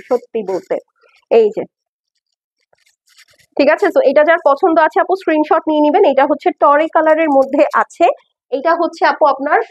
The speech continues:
সুন্দর সিকু-, আহ, মানে স্লিভসটা, সিকোয়েন্স বলছি, স্লিভসটা আছে। এই হচ্ছে আপু আপনার পিওর সিল্কের প্যান্ট পিসটা আছে। এটা যার পছন্দ হবে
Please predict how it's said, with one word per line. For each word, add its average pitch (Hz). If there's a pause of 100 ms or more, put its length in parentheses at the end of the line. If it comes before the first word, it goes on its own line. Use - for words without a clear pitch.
সুন্দর 311 (520)
সিকু-, 285
আহ, 233 (180)
মানে 220 (460)
স্লিভসটা, 294 (120)
সিকোয়েন্স 202 (100)
বলছি, 175 (120)
স্লিভসটা 277 (100)
আছে। 277 (180)
এই 285
হচ্ছে 302
আপু 302
আপনার 320
পিওর 311 (500)
সিল্কের 370 (120)
প্যান্ট 269 (120)
পিসটা 302 (180)
আছে। 302 (100)
এটা 277
যার 262
পছন্দ 302 (120)
হবে 294